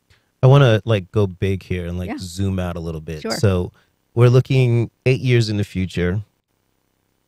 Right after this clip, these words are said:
Speaker 1: Mayor Donna Deegan has had two terms. What does the city look like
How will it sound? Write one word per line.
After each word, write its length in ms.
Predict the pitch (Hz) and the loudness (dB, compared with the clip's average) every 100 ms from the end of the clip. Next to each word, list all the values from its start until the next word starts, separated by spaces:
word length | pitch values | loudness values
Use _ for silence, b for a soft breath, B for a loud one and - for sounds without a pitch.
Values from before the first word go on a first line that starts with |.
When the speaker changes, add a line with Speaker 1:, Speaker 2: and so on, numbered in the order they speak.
| - | -2
Speaker 1:
Mayor 280 | 110 107 | 2 2
Donna 260 | 101 104 95 | 2 0 0
Deegan 380 | 92 95 95 98 | -2 -2 0 -2
has 120 | 92 | -2
had 200 | 92 85 | -4 -2
two 120 | 92 | -4
terms. 600 | 85 - 80 101 - - _ _ _ _ _ _ _ _ _ | -4 -6 -4 -6 -8 -12 _ _ _ _ _ _ _ _ _
What 400 | - 110 135 151 | -6 2 2 2
does 180 | - 127 | -2 -2
the 60 | 120 | -4
city 300 | - 104 101 | -4 -2 -2
look 240 | 95 92 - | -2 -2 -4
like 460 | 92 90 82 _ | -4 -4 -6 _